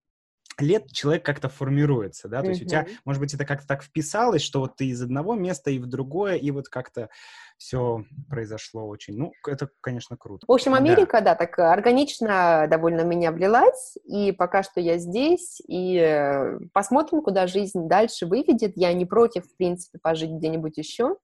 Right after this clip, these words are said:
Speaker 1: Мгм.
Speaker 2: в Европе, в той же западной, да, например.
Speaker 1: Мгм.
Speaker 2: Но пока что я здесь, а, и следую за течением.
Speaker 1: Звучит
Speaker 2: Вот.
Speaker 1: красиво.
Speaker 2: <laughs> Вот.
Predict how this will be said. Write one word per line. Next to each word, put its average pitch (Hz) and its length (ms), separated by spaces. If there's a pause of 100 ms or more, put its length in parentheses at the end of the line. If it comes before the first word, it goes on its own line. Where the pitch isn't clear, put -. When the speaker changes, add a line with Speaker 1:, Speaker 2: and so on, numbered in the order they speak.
(160)
Speaker 1:
Мгм. 120 380
Speaker 2:
в 160 60
Европе, 214 720
в - 100
той 240 160
же 214 140
западной, 202 500
да, 196 160
например. 180 560
Speaker 1:
Мгм. 117 340 (260)
Speaker 2:
Но 269 160
пока 254 280
что 240 160
я 202 160
здесь, 254 640 (100)
а, 170 680 (100)
и 233 300
следую 233 520
за 208 120
течением. 175 720 (200)
Speaker 1:
Звучит 120 340
Speaker 2:
Вот. 185 60
Speaker 1:
красиво. 123 540 (580)
Speaker 2:
<laughs> - 800
Вот. - 200